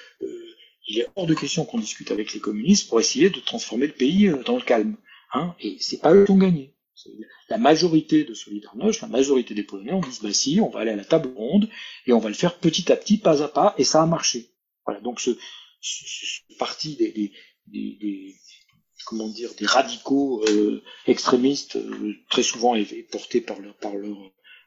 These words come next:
par leur religion d'ailleurs, que je respecte, hein, mais très souvent portés par, euh, euh, par cette, voilà, par cette revanche, euh, de l'Église sur le P C, du, du, de, de l'Église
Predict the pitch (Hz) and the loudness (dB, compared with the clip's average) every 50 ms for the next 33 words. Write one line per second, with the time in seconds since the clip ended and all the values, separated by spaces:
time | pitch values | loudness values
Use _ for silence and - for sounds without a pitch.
0 | _ _ - 95 98 98 101 - - 110 113 110 139 185 214 277 294 233 117 107 | _ _ -14 -12 -12 -12 -14 -10 -2 0 0 0 2 0 -2 -2 -2 -2 -2 -2
1 | 107 110 - - - - - - - - 135 - - 254 254 247 - - 180 214 | -2 -2 -4 -8 -12 -12 -12 -8 -6 -4 -4 0 2 2 2 2 0 0 2 2
2 | 208 143 104 104 101 - - 117 - - 110 104 123 147 135 - - - - - | 2 2 0 -2 -4 -4 -8 -10 -10 -10 -8 -4 -4 -4 -4 -6 -12 -20 -10 -2
3 | - 147 170 170 - 117 127 143 139 117 107 101 101 - - - - - - _ | 0 0 0 0 -2 -4 -4 -4 -6 -8 -12 -12 -12 -16 -18 -18 -18 -20 -20 _
4 | _ _ _ - - 117 113 110 107 - 117 104 - - - 113 - - - 104 | _ _ _ -14 -12 -12 -12 -12 -10 -8 -8 -6 -4 -6 -6 -6 -6 -10 -12 -12
5 | 104 107 123 165 185 180 - 135 - - - 101 - - - 131 131 143 147 143 | -6 -2 0 2 2 2 0 -4 -4 -4 -4 -4 -2 4 4 6 6 6 4 4
6 | 143 - - - - - - _ - - - - - _ _ - - 104 104 107 | 2 -2 -4 -4 -6 -10 -18 _ -20 -20 -20 -20 -20 _ _ -12 -10 -8 -6 -6
7 | 101 101 113 113 117 117 120 127 131 131 123 - - - 101 101 101 - 110 101 | -4 -4 -2 -2 -2 -2 -2 -2 -2 -2 -2 -6 -8 -8 -10 -14 -8 -4 -2 0
8 | - - 226 247 233 - 117 104 98 - - 107 104 107 - 98 104 107 107 104 | 2 2 2 2 0 -4 -10 -14 -14 -14 -16 -14 -14 -14 -10 -8 -6 -6 -6 -4
9 | 107 107 104 110 110 - - - 117 107 104 | -4 -2 -2 -2 -4 -4 -10 -14 -14 -14 -14